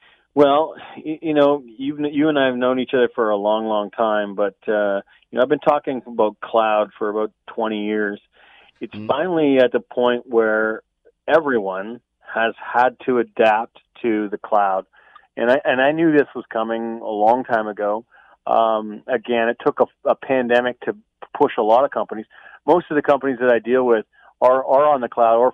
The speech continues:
Speaker 1: fully on the cloud. Companies that have hol-, held back now are in, in dire straits because they can't be flexible, uh, like these other companies. For instance, uh, routing of phone calls and, um, uh,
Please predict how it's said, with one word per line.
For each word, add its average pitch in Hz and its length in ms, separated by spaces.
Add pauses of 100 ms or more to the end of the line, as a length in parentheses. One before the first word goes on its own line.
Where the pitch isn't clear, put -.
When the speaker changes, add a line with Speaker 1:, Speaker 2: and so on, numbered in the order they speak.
(160)
Speaker 1:
fully 170 260
on 107 160
the 104 80
cloud. 107 380 (420)
Companies 156 340
that 151 100
have 123 140
hol-, 131 320
held 127 360
back 131 300 (520)
now 135 400
are 127 380 (360)
in, 120 320 (380)
in 135 180
dire 123 300
straits 151 460
because 123 360
they 139 160
can't 156 420
be 131 200 (120)
flexible, 113 760 (400)
uh, 110 340
like 117 320
these 113 220
other 135 160
companies. 104 460 (460)
For 135 140
instance, 131 380 (100)
uh, 131 180
routing 123 460
of 120 80 (100)
phone 123 220
calls 110 480
and, 110 340
um, 110 460 (400)
uh, 117 560